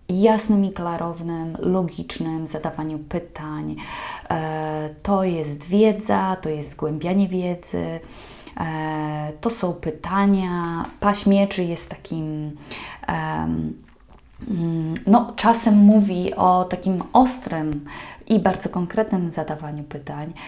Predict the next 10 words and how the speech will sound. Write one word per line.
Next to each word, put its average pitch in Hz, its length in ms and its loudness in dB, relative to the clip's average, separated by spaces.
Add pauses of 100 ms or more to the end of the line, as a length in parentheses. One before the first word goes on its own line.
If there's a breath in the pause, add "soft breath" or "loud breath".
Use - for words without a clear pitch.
(280 loud breath)
e, 165 420 -2
patrzeniu 208 520 4
na 196 120 6
szczegóły, 175 760 -2
kwestionowaniu 180 1080 0
rzeczy. 160 560 -6
On 208 180 4
jest 196 160 2
bardzo 165 440 -2
logiczny. 160 600 -6